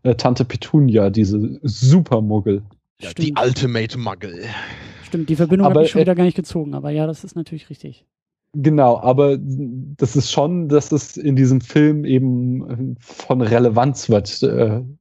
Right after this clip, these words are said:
Speaker 1: ist, ist was Neues. Und das ist auch was, was, äh, weiter fortgeführt wird.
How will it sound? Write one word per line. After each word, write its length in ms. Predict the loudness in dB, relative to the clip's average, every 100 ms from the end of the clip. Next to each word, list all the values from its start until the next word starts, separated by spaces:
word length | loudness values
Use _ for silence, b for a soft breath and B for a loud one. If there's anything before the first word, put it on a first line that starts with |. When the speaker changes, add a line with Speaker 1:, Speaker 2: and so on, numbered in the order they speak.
| _ _ -6
Speaker 1:
ist, 460 | -4 -2 -4 -2
ist 240 | -2 -2 0
was 160 | 2
Neues. 520 | 4 4 2 0 -6
Und 280 | -6 0 0
das 140 | 2 0
ist 120 | 0
auch 220 | 0 0
was, 260 | -2 -2 -6 0
was, 600 | 0 -2 -14 -16 -16 -6
äh, 280 | -2 0 2
weiter 280 | 2 2 0
fortgeführt 680 | 0 0 -2 -4 -4 -2
wird. 220 | -6 -8